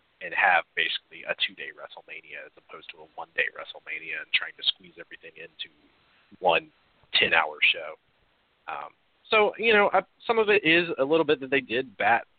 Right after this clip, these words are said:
you know, bat an eye or did get a little, uh, on the, uh, little offensive about it because I think they don't wanna stream against another show if they don't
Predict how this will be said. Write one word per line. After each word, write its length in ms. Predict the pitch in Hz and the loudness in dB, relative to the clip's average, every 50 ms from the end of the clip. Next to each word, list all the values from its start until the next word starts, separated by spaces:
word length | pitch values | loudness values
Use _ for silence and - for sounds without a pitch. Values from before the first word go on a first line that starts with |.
| _ _ _ | _ _ _
you 80 | 131 131 | -12 -8
know, 160 | 117 110 90 | -8 -6 -2
bat 180 | 98 95 117 127 | -2 0 0 2
an 140 | 117 120 127 | 2 4 4
eye 240 | 139 139 131 110 | 6 6 6 4
or 100 | 107 104 - - | 2 0 -4 -6
did 240 | 110 117 110 107 | -8 -8 -8 -6
get 140 | 107 117 117 | -6 -6 -4
a 40 | 117 | -4
little, 460 | 107 104 107 107 107 104 104 101 92 _ _ _ _ _ _ _ _ _ _ _ _ _ _ _ _ _ - | -6 -6 -8 -8 -8 -8 -8 -10 -14 _ _ _ _ _ _ _ _ _ _ _ _ _ _ _ _ _ -20
uh, 320 | 92 90 87 82 82 80 - - - | -16 -14 -12 -10 -12 -12 -10 -2 0
on 180 | 127 127 120 110 | 2 2 2 0
the, 80 | 101 | -6
uh, 320 | - - 110 120 127 - 101 - - - - 85 - - - - _ _ 139 151 | -4 2 4 4 4 2 0 -8 -18 -20 -20 -20 -20 -20 -20 -20 _ _ -4 0
little 300 | 175 170 151 131 120 110 | 2 2 4 4 4 2
offensive 420 | - - 208 226 208 - 123 101 | 2 0 -2 -2 -2 -4 -8 -6
about 300 | 104 95 92 101 95 98 | -4 -2 0 0 0 0
it 140 | 98 90 - | -2 -6 -8
because 240 | 104 98 - 104 98 | -10 -10 -8 -8 -8
I 80 | 95 | -6
think 200 | - - 117 104 | -4 -6 -6 -8
they 120 | - 98 98 | -8 -10 -10
don't 180 | 98 90 87 | -10 -12 -14
wanna 160 | 92 90 98 101 - - | -12 -4 0 2 2 2
stream 340 | - 101 98 95 95 92 92 | 0 -4 -12 -14 -14 -16 -16
against 500 | 87 90 90 85 87 - - - - - _ _ _ _ _ _ _ _ _ _ _ _ - | -12 -12 -12 -12 -12 -12 -16 -16 -16 -20 _ _ _ _ _ _ _ _ _ _ _ _ -10
another 340 | 101 95 95 90 82 80 - - - | -8 -8 -10 -12 -8 -2 0 0 2
show 260 | 92 85 82 78 73 | 0 0 -4 -6 -10
if 80 | 76 - _ | -14 -18 _
they 80 | 90 85 | -20 -20
don't 140 | 82 80 | -20 -20